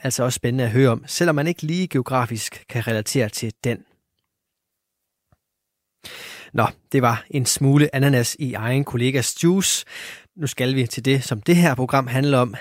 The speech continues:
nemlig nogle af de bedste danske fritidspodcast.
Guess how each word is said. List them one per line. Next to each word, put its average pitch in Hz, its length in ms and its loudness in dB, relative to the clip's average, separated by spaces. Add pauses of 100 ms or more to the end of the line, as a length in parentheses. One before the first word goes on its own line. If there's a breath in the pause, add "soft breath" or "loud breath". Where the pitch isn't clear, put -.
(100)
nemlig 123 280 0
nogle 127 320 2
af 123 80 0
de 117 100 -6 (100)
bedste 135 300 -2
danske 117 520 -2
fritidspodcast. 110 920 -4